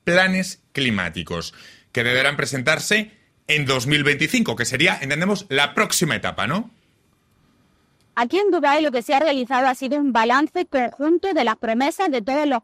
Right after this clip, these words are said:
Speaker 2: países, no de las acciones. Y no se ha hecho un balance individual. No se ha apuntado con el dedo a ningún país por falta de ambición. Sin embargo,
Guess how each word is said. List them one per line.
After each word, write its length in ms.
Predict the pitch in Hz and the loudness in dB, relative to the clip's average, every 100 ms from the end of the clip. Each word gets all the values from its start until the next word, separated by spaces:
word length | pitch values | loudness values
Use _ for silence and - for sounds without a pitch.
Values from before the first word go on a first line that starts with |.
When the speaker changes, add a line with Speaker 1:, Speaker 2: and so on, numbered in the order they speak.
| _ | _
Speaker 2:
países, 500 | 208 254 330 226 196 | 0 0 -2 -2 -2
no 160 | 226 | 0
de 80 | 254 | 0
las 200 | 214 202 | -2 -2
acciones. 720 | 185 - 277 254 190 175 - _ _ _ | -6 -2 0 0 -2 -6 -14 _ _ _
Y 140 | 240 | -2
no 100 | 269 | 0
se 160 | 349 392 | 2 2
ha 160 | 330 330 | 2 2
hecho 220 | - 339 370 - _ _ - | 0 0 0 -2 _ _ -4
un 180 | 285 | 2
balance 400 | 311 262 277 277 | 4 6 4 2
individual. 800 | 294 262 208 185 175 175 160 151 - | 2 2 2 -2 0 0 0 -6 -4
No 140 | 247 | 0
se 100 | 339 | 2
ha 40 | |
apuntado 500 | 247 269 247 269 269 | 0 0 2 2 2
con 200 | 240 226 | 0 -2
el 180 | 226 226 | -2 -2
dedo 320 | 240 262 285 | 0 0 2
a 60 | 240 | 0
ningún 340 | 208 208 269 269 | 0 0 0 2
país 320 | 214 240 277 | 2 0 0
por 160 | 214 190 | -2 0
falta 440 | 208 226 240 233 | -2 0 0 0
de 160 | 185 190 | 0 -2
ambición. 560 | 175 165 - 156 156 - _ _ | 0 -4 -4 -6 -6 -12 _ _
Sin 220 | - 233 | -2 2
embargo, 340 | 247 311 349 | 4 4 4